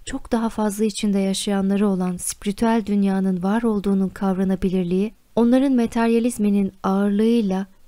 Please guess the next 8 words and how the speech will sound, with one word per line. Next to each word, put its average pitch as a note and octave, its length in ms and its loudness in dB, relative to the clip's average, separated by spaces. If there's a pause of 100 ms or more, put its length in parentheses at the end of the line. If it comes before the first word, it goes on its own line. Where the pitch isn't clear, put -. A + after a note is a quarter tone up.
(240)
ve F#3 60 0
kesin A3 400 0
bilimler G3+ 520 2
diye F#3+ 160 -2
adlandırdıklarının F3+ 1120 -2
yetersizliğiyle G3 840 -2
engellenmiş G#3 720 0
olarak F#3 420 -2